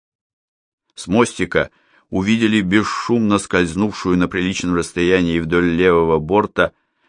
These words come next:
веретенообразную тень, оставляющую мгновенно вспухающую цепочку следов.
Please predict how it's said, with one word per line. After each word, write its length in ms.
веретенообразную 1120
тень, 380
оставляющую 760
мгновенно 640
вспухающую 840
цепочку 500
следов. 580